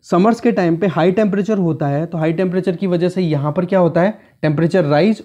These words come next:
और यहाँ पर लो प्रेशर बेल्ट क्रिएट होता है। कहाँ पे?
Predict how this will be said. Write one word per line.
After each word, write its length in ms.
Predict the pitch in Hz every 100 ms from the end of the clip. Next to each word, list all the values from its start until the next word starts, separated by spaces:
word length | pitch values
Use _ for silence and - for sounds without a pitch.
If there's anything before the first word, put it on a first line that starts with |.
| -
और 120 | 151
यहाँ 200 | 143 135
पर 100 | 180
लो 260 | 151 143 170
प्रेशर 360 | 165 160 175
बेल्ट 260 | 151 139 135
क्रिएट 400 | - 135 131 127
होता 180 | 107 117
है। 60 |
कहाँ 280 | 113 156 190
पे? 120 | 202